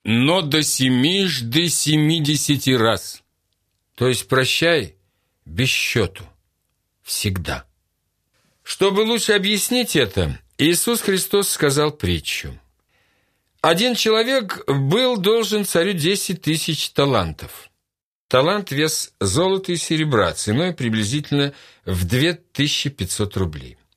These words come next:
Значит, долг его был около двадцати пяти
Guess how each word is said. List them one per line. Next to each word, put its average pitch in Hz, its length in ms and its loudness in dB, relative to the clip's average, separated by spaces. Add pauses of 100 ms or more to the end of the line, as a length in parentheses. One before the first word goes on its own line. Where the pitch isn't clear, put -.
(300)
Значит, 127 460 0
долг 208 320 2
его 208 180 0
был 127 280 0
около 165 280 0
двадцати 120 560 -2
пяти 190 480 -4